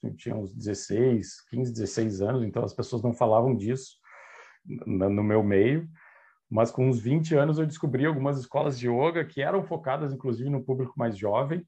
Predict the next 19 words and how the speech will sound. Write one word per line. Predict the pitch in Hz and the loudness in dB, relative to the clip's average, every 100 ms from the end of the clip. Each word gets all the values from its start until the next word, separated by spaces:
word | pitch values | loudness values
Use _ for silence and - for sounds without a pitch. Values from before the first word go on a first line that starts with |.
| - | -6
Daí | 120 113 | -2 0
acabei, | 120 - 117 113 120 120 _ | 0 2 2 4 2 0 _
eh, | 117 107 113 117 | -2 0 0 0
entrando, | 110 - 117 117 160 143 | 0 2 4 4 4 0
então, | - 123 131 | 0 2 2
e | |
praticando | - 135 - 127 - 123 170 160 | 2 0 -2 -6 2 2 4 2
aquilo | - 123 131 | 0 -2 -4
que | 123 | -2
eu | 113 | -4
lia, | 101 98 127 131 | -4 -4 -2 -2
né? | - 120 156 | -2 -4 -2
E | 143 | -2
aí, | 104 104 120 120 _ - | -2 0 0 -2 _ -8
então, | 107 101 104 107 | -4 -4 2 4
eu | 117 | 4
passei | 117 107 - 113 | 4 2 2 0
pro | 117 110 | 0 -2
nível, | 98 117 110 98 | 0 2 2 -2